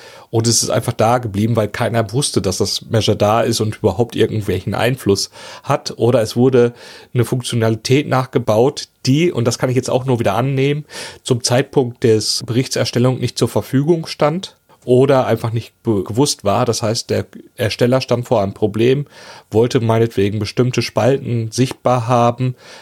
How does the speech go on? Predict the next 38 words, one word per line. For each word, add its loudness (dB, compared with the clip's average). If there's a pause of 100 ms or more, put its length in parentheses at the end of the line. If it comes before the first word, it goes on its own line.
(100)
wusste 2
nicht, 2
dass -2
man -2
sagen 2
kann, -2
ohne 2
Daten 0
anzeigen 0
oder 2
dieses -4
ohne 2
Daten 0
anzeigen 0
hat -2
zu 0
viel 2
gezeigt 0
und -6
hat -4
sich -12
dann 0
ein 0
Measure 4
genommen, 2 (440)
was, 0
äh, 2 (200)
dafür 2
sorgte, -2
dass 0
eben -2
für 0
jede 4
Spalte 0
ein 0
Ergebnis 0
kommt -2 (400)
und 0